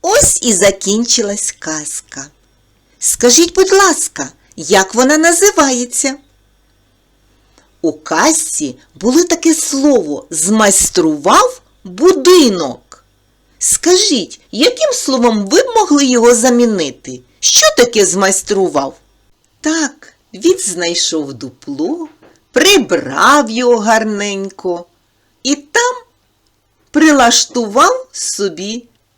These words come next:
житло. Чому цю розповідь називають казкою? Що тут казкового? Адже ми знаємо, що казкове — це те, чого не буває насправді.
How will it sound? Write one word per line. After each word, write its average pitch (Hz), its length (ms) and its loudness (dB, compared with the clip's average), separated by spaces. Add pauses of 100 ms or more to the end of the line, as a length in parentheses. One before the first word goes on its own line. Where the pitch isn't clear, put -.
(180)
житло. 143 760 -6 (840)
Чому 330 280 -6 (140)
цю 302 140 2
розповідь 208 480 -2
називають 170 560 -2
казкою? 127 760 -6 (300)
Що - 360 0
тут 349 200 -4
казкового? 233 880 -2 (540)
Адже 165 300 -2
ми 190 140 -4
знаємо, 254 640 -2 (480)
що - 240 -4
казкове — 196 840 -2
це - 300 -10 (120)
те, 359 280 -2 (280)
чого 165 340 -2
не 180 140 -4
буває 180 560 -2
насправді. 277 920 -4